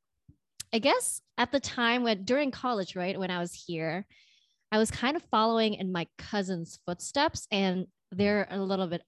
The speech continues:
older. So they, they've just been, you know, they've been here, um, and they were showing me the ropes, basically. Um, so I was just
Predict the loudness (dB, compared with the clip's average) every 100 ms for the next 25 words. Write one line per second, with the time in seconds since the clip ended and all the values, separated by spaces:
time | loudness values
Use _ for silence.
0 | -4 -2 -2 -6 -8 -4 -4 0 4 4
1 | 4 2 0 -2 -2 -10 -8 -6 -4 -2
2 | -2 -2 -4 -4 -6 -2 0 0 -2 -8
3 | _ _ _ _ _ -2 0 -2 -2 -2
4 | 0 0 -2 -2 0 0 -2 -4 -4 -4
5 | -6 -6 -10 -10 -8 -6 -6 -6 -4 -2
6 | -2 -6 _ _ _ _ _ _ 4 4
7 | 4 2 2 2 2 -2 -6 -14 -20